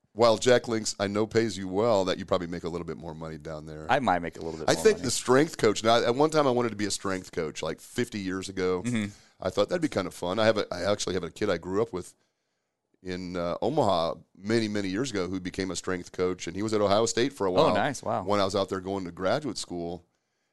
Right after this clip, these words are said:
Speaker 1: And, um, I think strength coaches make three, four, five hundred thousand dollars a year now.
Speaker 2: That's awesome.
Speaker 1: To set up, you know, programs for these
Speaker 2: Bench that,
Speaker 1: athletes that
Speaker 2: yeah.
Speaker 1: are gonna, I mean, these are the, these are the top level of athletes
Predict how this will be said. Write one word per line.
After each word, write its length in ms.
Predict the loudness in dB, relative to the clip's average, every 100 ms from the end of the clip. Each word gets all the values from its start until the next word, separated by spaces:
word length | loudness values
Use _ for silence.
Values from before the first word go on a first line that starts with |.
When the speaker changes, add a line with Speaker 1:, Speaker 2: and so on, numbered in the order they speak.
| _
Speaker 1:
And, 220 | -2 0 2
um, 380 | 2 2 -2 -12 _ _ _ _ _ _ _ _ _ _
I 60 | -10
think 180 | -6 -4
strength 420 | -4 -4 -6 -6
coaches 360 | -12 -10 -12 -8
make 240 | -10 -10
three, 440 | -18 -10 -6 -6
four, 320 | -6 -4 -2 -2
five 360 | 0 2 2
hundred 220 | 0 -6
thousand 360 | -2 -2 -2 -2
dollars 280 | -2 -2 -6
a 60 |
year 300 | -8 -6 -4
now. 320 | -2 -2 -4 -10 _ _ _ -6
Speaker 2:
That's 160 | -2
awesome. 360 | 4 4 4 0
Speaker 1:
To 60 | -2
set 260 | 4 6
up, 160 | 4 2 -6
you 120 | -2
know, 160 | -2
programs 720 | -2 2 4 4 4 4 4 0
for 120 | 2
these 180 | 2 6
Speaker 2:
Bench 20 |
that, 220 | 6 6
Speaker 1:
athletes 180 | 6 4
that 60 | 4
Speaker 2:
yeah. 80 | 6
Speaker 1:
are 60 |
gonna, 200 | 6 4
I 80 | 4
mean, 160 | 4 2
these 180 | 2 4
are 80 |
the, 220 | 4 2 0 -12 -20 -20 -6
these 220 | 0 2 2
are 60 |
the 100 | 2
top 320 | 2 2 2 4
level 340 | 4 4 2
of 80 | 2
athletes 520 | 2 2 2 0